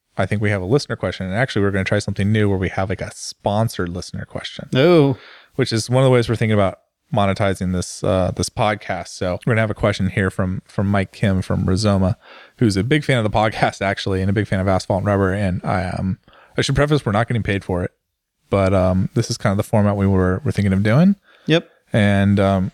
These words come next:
Speaker 1: Mike had a really great question he sent in the other week for the show, and I looked at it and I was like, "One, you need to get us an audio file so we can play it on the show, 'cause that'd be better." And, like, two, I was like, "Oh, it got me thinking, like, this would be an interesting way to doing this." And I have no idea. I've never seen another podcast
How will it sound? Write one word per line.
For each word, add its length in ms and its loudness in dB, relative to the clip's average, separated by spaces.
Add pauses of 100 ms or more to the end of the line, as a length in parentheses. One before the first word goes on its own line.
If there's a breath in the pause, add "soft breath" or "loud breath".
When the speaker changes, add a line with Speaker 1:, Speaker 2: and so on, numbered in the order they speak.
Speaker 1:
Mike 220 0
had 160 0
a 140 0
really 280 2
great 220 0
question 480 -2
he 160 -2
sent 240 0
in 140 2
the 100 2
other 160 2
week 300 0 (400 soft breath)
for 140 0
the 60 2
show, 520 2
and 120 2
I 60 4
looked 220 2
at 40 2
it 20 2
and 80 -2
I 20 -6
was 100 -4
like, 180 0 (600)
"One, 360 4
you 60 -4
need 120 4
to 40 0
get 120 4
us 100 -2
an 80 0
audio 220 4
file 260 0
so 80 -6
we 40 -6
can 100 -6
play 160 2
it 40 4
on 80 0
the 60 -2
show, 240 -4
'cause 120 -6
that'd 120 0
be 100 -2
better." 160 0
And, 100 0
like, 160 -2
two, 140 0
I 20 4
was 120 2
like, 220 -2 (140)
"Oh, 120 2
it 140 -2
got 140 0
me 60 -2
thinking, 340 -2
like, 200 -4
this 180 0
would 80 0
be 100 0
an 80 2
interesting 420 -2
way 140 2
to 80 0
doing 260 0
this." 180 -4
And 100 -4
I 60 -2
have 180 -2
no 180 2
idea. 280 2
I've 100 0
never 160 2
seen 140 -2
another 180 2
podcast 600 -2